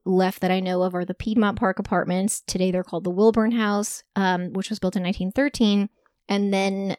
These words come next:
the Rosslyn, which was built as an apartment house, and it's right on Ponce, just past the Krispy Kreme.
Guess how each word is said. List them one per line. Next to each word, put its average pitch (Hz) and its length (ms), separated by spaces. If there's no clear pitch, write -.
the 185 180
Rosslyn, 185 720
which 185 140
was 196 100
built 175 240
as 180 100
an 170 60
apartment 175 380
house, 170 360
and 180 160
it's - 180
right 233 220
on 220 100
Ponce, 185 440
just 180 280
past 160 220
the 170 60
Krispy - 320
Kreme. - 320